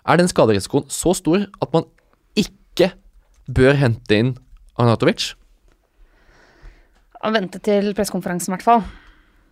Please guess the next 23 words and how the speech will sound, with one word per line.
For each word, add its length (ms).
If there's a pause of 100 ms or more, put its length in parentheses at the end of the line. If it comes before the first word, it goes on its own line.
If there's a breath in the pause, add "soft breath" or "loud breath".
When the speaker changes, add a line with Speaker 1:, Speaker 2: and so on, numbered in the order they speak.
(160)
Speaker 2:
Og 160
se 160 (220)
om 100
det 80
er 160
noe 240
siste 400
nytt 240
der. 160 (140)
Speaker 1:
Og 100
hvis 80
han 140
blir 80
meldt 180
klar 160
der, 220 (880)
så 140
er 80
han, 140 (360)
så 80
må 220
han 80
på. 160